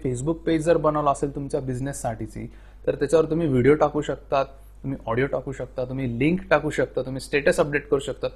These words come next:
इमेज अपडेट करू शकतात. तर ह्या गोष्टी तिथे जास्तीत जास्त चालतात.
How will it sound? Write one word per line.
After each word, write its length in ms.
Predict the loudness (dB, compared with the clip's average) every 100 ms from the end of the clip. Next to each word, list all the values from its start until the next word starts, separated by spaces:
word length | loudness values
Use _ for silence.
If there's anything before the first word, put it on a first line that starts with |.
| -4
इमेज 300 | -2 0 2
अपडेट 280 | 2 0 -2
करू 160 | -4
शकतात. 340 | -2 -6 -2 -4 -4 -20 -20 -20 -2 0
तर 100 | 0 -4 -18 -20 -20 -20 -10 4
ह्या 200 | 6 6
गोष्टी 300 | 4 -4 -4
तिथे 220 | -4 -2
जास्तीत 280 | -4 -2 -2
जास्त 260 | -2 0
चालतात. 400 | 2 2 2 -2